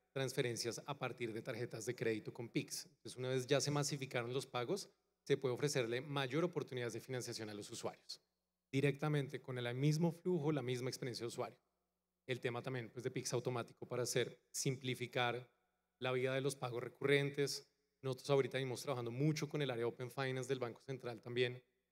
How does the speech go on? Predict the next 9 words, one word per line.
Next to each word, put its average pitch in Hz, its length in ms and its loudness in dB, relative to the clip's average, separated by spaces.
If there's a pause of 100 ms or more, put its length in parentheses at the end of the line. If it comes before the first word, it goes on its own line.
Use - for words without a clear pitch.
(100)
porque 143 220 4
realmente 131 840 4
una 156 180 4
vez 147 220 6
tenemos 151 320 2
un 160 80 2
riel 147 160 6
de, 147 60 4
mas-, 147 240 0